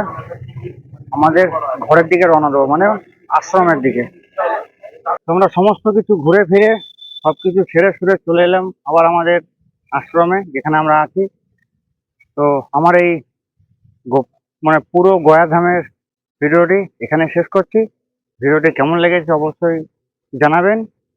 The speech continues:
এবং আমার চ্যানেলে যারা নতুন আছেন, অবশ্যই চ্যানেলটিকে সাবস্ক্রাইব ক-, করে দেবেন এবং লাইক, কমেন্ট, শেয়ার অবশ্যই করবেন। তোমার এই ভিডিওটি এখানে আমি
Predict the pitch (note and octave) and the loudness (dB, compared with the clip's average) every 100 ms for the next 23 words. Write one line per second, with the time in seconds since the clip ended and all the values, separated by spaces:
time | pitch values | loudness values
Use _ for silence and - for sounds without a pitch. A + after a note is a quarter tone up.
0 | _ _ - D3 F#3 G3 - C#3+ C#3+ D3+ | _ _ -6 -2 -2 -4 -6 -4 -2 -2
1 | D3+ D3+ D3+ D3+ C#3 E3 E3+ F3+ E3+ D#3 | -2 0 -2 -2 -4 -2 -2 -2 -2 -2
2 | D3+ C3+ D3 C#3+ D3+ D3 - E3 D#3+ _ | -4 -4 -6 -6 -6 -6 -4 -6 -6 _
3 | _ _ _ _ D#3 _ _ - E3 F#3+ | _ _ _ _ -20 _ _ -4 0 0
4 | A3 A#3+ - _ _ _ _ _ C#3 G#3 | 0 -4 -10 _ _ _ _ _ -2 0
5 | B3+ _ _ _ _ - B2 D3 D#3+ E3 | -2 _ _ _ _ -2 0 0 0 0
6 | D#3+ E3+ F#3 D#3+ D#3 E3 D3+ _ _ - | 0 0 0 0 -2 -2 -4 _ _ -8
7 | C#3 B2+ A#2+ _ C#3+ C#3+ D3 C#3 C#3+ D#3+ | -4 -4 -6 _ -4 0 0 0 0 2
8 | F3 F3 D#3 D#3+ E3 | 2 2 0 0 -2